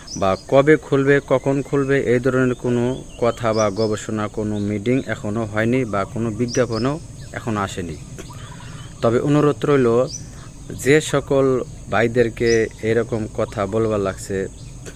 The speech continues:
এখন কথাটা কতটুকু সত্য বলছে সঠিক বলতে পারলাম না। তবে যাই হোক,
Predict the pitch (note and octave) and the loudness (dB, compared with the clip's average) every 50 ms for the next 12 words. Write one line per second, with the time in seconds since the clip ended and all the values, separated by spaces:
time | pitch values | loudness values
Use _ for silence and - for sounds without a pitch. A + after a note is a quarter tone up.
0 | - - - - G#2 G#2 G#2+ G#2 G2+ - - A#2 A2 A#2 G2+ G#2 G2 - B2 - | -16 -12 -8 -8 -6 -4 -4 -6 -4 -2 -4 -4 -2 0 -2 -2 -2 -4 -4 -6
1 | - - G#2 F2 A2 G#2+ - - C3 B2+ A#2+ - - A#2+ A2+ G#2 G2 G#2+ G2+ F#2+ | -4 -6 -4 -4 -4 -6 -6 -4 -4 -4 -4 -2 0 0 0 2 0 -2 -4 -4
2 | - - G2 G2 G2+ - A2 G2+ G2+ F#2 G#2+ A2 B2 B2 A#2+ - A#2+ A#2+ G#2+ G2 | -4 -4 -4 -4 -4 -4 -6 -4 -4 -6 -2 -2 -2 0 0 -2 -4 -2 -2 -2
3 | F#2+ F#2+ F#2+ G2 A2 C#3 D#3+ - - - - - - - - - - - - - | -2 -2 -4 -4 -4 -6 -6 -8 -16 -18 -18 -18 -18 -16 -14 -14 -14 -14 -14 -18
4 | - - - C3+ B2 C3 A#2+ G#2+ B2 B2+ C#3 C#3 D3 D#3+ E3 | -14 -2 2 4 4 4 4 4 6 4 4 6 4 2 2